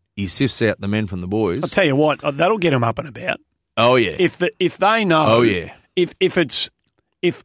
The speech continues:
Speaker 2: Paul
Speaker 1: Or whoever.
Speaker 2: Barbaz is the new co-, or
Speaker 1: Oh.
Speaker 2: you're, Stu Pirtle's the new coach and he comes in and there's a new sheriff in town,
Speaker 1: Oh.
Speaker 2: you watch these blokes pick themselves up and dust themselves.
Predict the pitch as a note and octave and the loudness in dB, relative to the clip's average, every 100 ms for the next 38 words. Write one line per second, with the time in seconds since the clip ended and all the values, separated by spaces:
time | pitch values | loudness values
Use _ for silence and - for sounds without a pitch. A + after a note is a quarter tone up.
0 | - - A3 A#3 - B3 F3+ F3+ D#3 B2 | -10 2 4 6 6 6 4 2 0 -2
1 | C#3+ D3+ C3 - D#3+ D#3+ D#3 A3 E3 - | 0 0 0 0 0 2 2 2 2 0
2 | G#3+ - F#3+ F3 C#3+ B2 D3 A#2+ D3+ E3 | 0 2 2 4 2 0 -2 2 0 0
3 | E3 D#3+ - B2+ A2+ C3 B2+ B2 A#2 C3+ | -4 -6 -2 -2 0 0 0 -2 -2 -2
4 | A#2+ C#3+ E3 F#3 E3+ - B2+ C3 - - | 0 0 0 0 -4 -4 -4 -4 -8 -8
5 | D3 - G#3 A#3 A3+ - G3 A3+ B3+ A#3 | -4 -2 0 0 0 0 -2 0 -2 -2
6 | - - D#3+ C3 B2+ A#2+ A2+ A2+ - - | -2 -4 -4 -2 0 0 -2 -4 -8 -20
7 | _ - C#3+ B2+ C3 - A#2 C#3 - | _ -8 -6 -2 -2 -2 -4 -4 -6